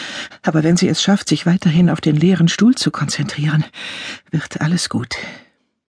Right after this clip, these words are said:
Manchmal spielt sie das Spiel auf dem Rückweg vom Supermarkt. Wenn sie drei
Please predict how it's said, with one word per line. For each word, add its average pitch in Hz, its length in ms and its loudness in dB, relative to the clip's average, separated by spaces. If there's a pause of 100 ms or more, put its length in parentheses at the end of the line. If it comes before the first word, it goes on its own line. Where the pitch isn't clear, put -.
(640)
Manchmal 190 360 4
spielt 196 320 2
sie - 100 -2
das 147 180 -2
Spiel 196 440 4
auf - 160 -4
dem 147 180 2
Rückweg 160 500 0
vom 139 160 0
Supermarkt. 147 540 0 (320)
Wenn 185 180 4
sie 175 140 4
drei 208 260 4